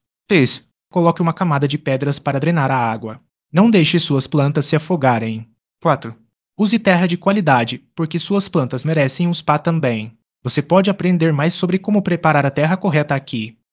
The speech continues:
Cinco. Não esqueça de abrir a tampa de vez em quando, para dar um ar fresco às suas companheiras verdes. Materiais para montar seu terrário perfeito. O que você precisa para começar para montar um terrário que vai deixar até as plantas mais exigentes com inveja?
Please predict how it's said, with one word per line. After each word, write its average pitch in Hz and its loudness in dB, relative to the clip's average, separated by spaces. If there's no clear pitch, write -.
Cinco. 143 2
Não 147 2
esqueça 196 0
de 156 2
abrir 160 2
a 170 4
tampa 220 0
de 180 4
vez 156 0
em 180 2
quando, 160 0
para 143 2
dar 151 2
um 127 0
ar 156 0
fresco 196 0
às 180 2
suas - 0
companheiras 175 2
verdes. 113 -4
Materiais 151 0
para 196 -2
montar 175 0
seu 151 -6
terrário 165 0
perfeito. 196 -2
O 190 -4
que - -6
você 165 -2
precisa 185 -2
para 190 -4
começar 185 -2
para 190 -2
montar 180 2
um 190 2
terrário 165 0
que 185 -6
vai 190 2
deixar 190 0
até 165 -2
as 185 -2
plantas 175 -2
mais 160 0
exigentes 180 -2
com 202 -2
inveja? 156 0